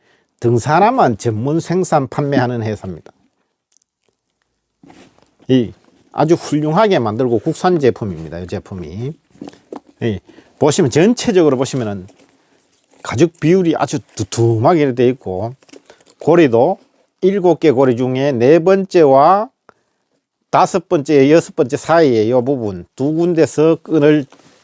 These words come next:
잡아줘서 요 밑으로는 끈이 느슨해질 일이 없도록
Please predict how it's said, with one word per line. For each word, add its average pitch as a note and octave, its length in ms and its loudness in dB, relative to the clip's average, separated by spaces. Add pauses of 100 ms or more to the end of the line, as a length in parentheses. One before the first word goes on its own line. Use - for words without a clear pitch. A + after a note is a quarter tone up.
잡아줘서 C3+ 640 0 (960)
요 D3+ 200 4
밑으로는 C3+ 760 0
끈이 D#3 340 -2
느슨해질 E3+ 760 2
일이 C#3 240 2
없도록 C#3 520 0